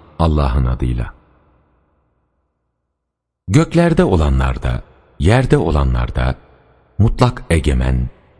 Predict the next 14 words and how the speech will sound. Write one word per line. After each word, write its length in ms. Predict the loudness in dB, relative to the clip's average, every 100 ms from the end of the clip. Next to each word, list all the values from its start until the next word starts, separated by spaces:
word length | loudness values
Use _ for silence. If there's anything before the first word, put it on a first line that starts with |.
| _ -6
çok 260 | -4 -4
kutsal, 500 | -6 -6 -4 -4 -4 -6 _ _ _ _ -2
çok 320 | -2 -2 -4
güçlü, 480 | -6 -4 -2 -2 -2 -10 _ _ _
çok 320 | -2 -2 0 0
bilge 300 | 2 2 0
olan 360 | 0 0 -2 -6 -4
Allah'ı 520 | -2 0 0 -2 -4
tesbih 420 | -4 -4 -4 -2
ederler. 580 | -2 -4 -4 -4 -6 -10 _ _ _ _ _ _ _ _ _ _ _ _
Ümmilere, 640 | 2 4 4 2 2 0 -4 -4
içlerinden 680 | -4 2 2 4 2 2 2
kendilerine 640 | 2 2 2 4 4 2 0
Allah'ın 500 | 0 2 2 2